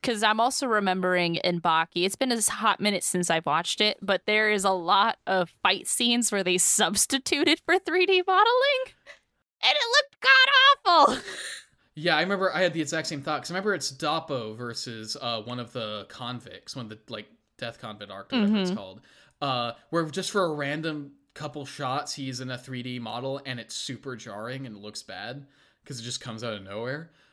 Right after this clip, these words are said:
Speaker 2: Kengan, Kengan Ashura, in my opinion, is way better than that. Uh, but that leads to the second part of my initial response, which is that this is a, this is one of the rare instances where I can say specifically where the cutoff point is, where if you, if you get to this point and you're not into the show,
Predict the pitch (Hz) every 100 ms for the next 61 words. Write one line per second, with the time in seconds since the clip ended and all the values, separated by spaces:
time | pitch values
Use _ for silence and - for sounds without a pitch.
0 | _ 196 196 175 - 147 190 220 214 190
1 | 180 185 160 147 147 139 131 123 127 110
2 | 98 98 - 95 87 - 151 139 180 175
3 | 196 175 185 147 135 - 151 143 131 135
4 | 117 104 _ _ _ - 151 131 127 135
5 | 143 120 - 120 113 127 123 131 120 -
6 | - _ 180 180 214 190 165 196 226 185
7 | 190 165 147 147 139 147 156 151 143 143
8 | 175 165 156 139 - 127 - 156 185 208
9 | 202 196 - _ _ _ - 175 175 165
10 | 151 120 107 - 110 92 90 - - -
11 | _ - 139 135 135 170 180 160 147 151
12 | 180 190 190 - 180 180 143 117 110 135
13 | 156 156 151 139 143 143 143 143